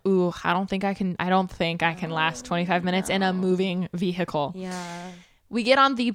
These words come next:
Speaker 1: huge-ass overpass to get on the four oh five freeway. Four oh five North, okay? <laughs> Right around the time, you know that big curve?
Speaker 2: Yeah, I know
Speaker 1: Right,
Speaker 2: exactly what you're
Speaker 1: yes,
Speaker 2: talking about.
Speaker 1: right before, before the Variety Building,
Speaker 2: Yes.
Speaker 1: right?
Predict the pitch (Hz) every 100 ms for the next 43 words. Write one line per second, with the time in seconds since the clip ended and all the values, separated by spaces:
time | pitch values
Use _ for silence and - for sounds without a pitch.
0 | - - - 277 302 302 302 294 277 214
1 | 190 202 196 196 190 233 254 277 - -
2 | - _ _ _ _ _ _ _ _ _
3 | - 214 202 196 180 - 180 165 - 151
4 | 160 - 143 101 85 180 - - _ -
5 | 269 240 208 190 156 170 - _ 196 190
6 | - _ _ - - - _ _ _ _
7 | - - _ _ _ _ _ _ _ _
8 | 196 226 320 403 392 294 262 269 269 -
9 | 214 196 220 240 294 202 190 214 220 214
10 | - 202 196 208 196 175 139 - _ 180
11 | 180 254 254 269 285 156 - 254 240 165
12 | 175 226 240 294 240 311 - 269 277 233
13 | 214 214 220 190 180 175 196 214 226